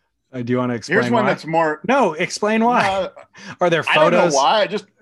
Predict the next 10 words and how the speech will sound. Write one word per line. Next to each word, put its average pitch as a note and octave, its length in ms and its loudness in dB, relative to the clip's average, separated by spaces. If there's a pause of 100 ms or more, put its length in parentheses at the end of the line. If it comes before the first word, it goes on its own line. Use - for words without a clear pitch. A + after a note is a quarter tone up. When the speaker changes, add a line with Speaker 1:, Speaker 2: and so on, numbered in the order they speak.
(840)
Speaker 2:
I, C4 220 0 (160)
I've, C4+ 220 0 (240)
I've, B3 220 -4
James C#4+ 300 -6
Jones B3 320 -4
has F3+ 80 -10
been F#3 180 -6
a F3 40 -10
part F#3+ 260 -2
of E3 140 -10